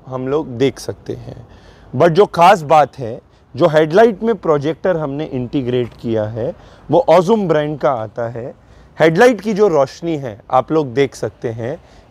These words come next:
कि ये मेरा लो बीम है, this is a total of, this is my low beam, जो मेरी हेडलाइट है, ये मेरा हाई beam है।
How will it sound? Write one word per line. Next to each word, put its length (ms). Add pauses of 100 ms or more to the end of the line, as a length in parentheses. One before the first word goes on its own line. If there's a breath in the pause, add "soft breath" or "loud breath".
कि 320 (300)
ये 180
मेरा 300
लो 300
बीम 280
है, 160 (220)
this 180
is 60
a 160
total 300
of, 200 (580 soft breath)
this 180
is 140
my 360
low 120
beam, 320 (140)
जो 140
मेरी 220
हेडलाइट 540
है, 180 (440 soft breath)
ये 100
मेरा 240
हाई 340
beam 380
है। 200